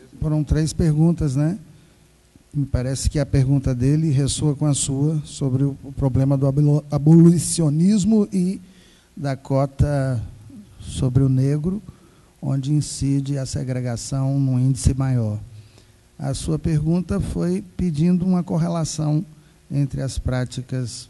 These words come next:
judiciárias e o aparelho de Estado,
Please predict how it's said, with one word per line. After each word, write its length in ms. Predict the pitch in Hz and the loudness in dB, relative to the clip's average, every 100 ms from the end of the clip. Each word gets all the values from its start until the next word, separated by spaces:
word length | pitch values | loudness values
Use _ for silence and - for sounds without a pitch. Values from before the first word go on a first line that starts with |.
| - | -14
judiciárias 1000 | 135 139 139 143 131 185 165 160 175 175 | -6 -2 0 -2 -4 -4 -2 -2 -2 0
e 40 | 180 | 0
o 60 | |
aparelho 480 | 175 180 160 160 170 | -2 -2 -2 -2 -2
de 80 | 170 | -2
Estado, 540 | 151 143 139 151 - | -4 -4 -4 -4 -6